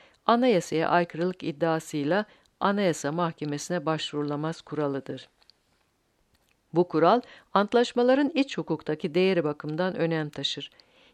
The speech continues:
Kimilerine göre bu kural, antlaşmaların yasalarla eşdeğerde olduğu görüşünü etkilemez. Kimilerine göre de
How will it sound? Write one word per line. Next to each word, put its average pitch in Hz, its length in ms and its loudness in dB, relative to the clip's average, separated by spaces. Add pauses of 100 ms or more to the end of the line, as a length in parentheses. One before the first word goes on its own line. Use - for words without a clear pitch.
Kimilerine 170 560 4
göre 151 300 0
bu 170 120 -4
kural, 180 420 0
antlaşmaların 165 840 0
yasalarla 175 640 2
eşdeğerde 170 640 0
olduğu 143 480 -4
görüşünü 165 600 -4
etkilemez. 147 680 -4 (580)
Kimilerine 160 540 2
göre 143 300 -2
de 226 180 2